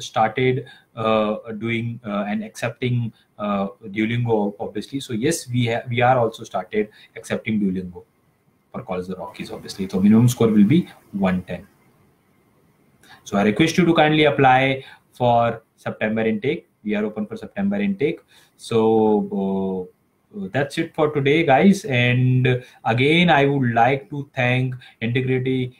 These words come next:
Immigration Group to support this particular,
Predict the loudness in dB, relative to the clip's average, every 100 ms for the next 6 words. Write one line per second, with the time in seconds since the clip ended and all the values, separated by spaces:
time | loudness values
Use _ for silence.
0 | _ -4 -2 -2 -4 -6 -6 -8 -10 _
1 | -12 -2 0 0 -6 _ _ _ _ -10
2 | -6 -6 -8 -8 -8 -4 0 4 2 0
3 | -8 -6 -6 -4 -4 -4 -2 0 0 -2